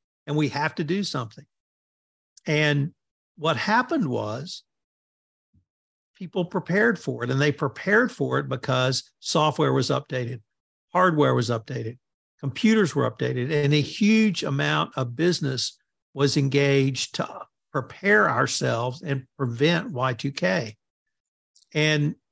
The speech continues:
did it cost money? Yes. But did it generate jobs and income? Absolutely.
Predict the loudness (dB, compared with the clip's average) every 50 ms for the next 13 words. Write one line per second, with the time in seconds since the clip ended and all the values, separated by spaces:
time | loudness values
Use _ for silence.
0 | _ -8 -2 -2 0 0 0 -2 -2 -2 -2 -2 -2 -2 0 0 0 0 0 0
1 | -2 -2 -4 -4 -6 -4 _ -4 0 2 2 2 2 2 0 0 0 0 2 0
2 | 0 0 0 0 0 2 2 2 0 0 -2 -2 -2 -2 -4 -4 -4 -4 -4 -4
3 | -6 -8 _ -2 -2 -2 -2 -4 -4 -4 -2 -4 -4 -4 -8 -14 -18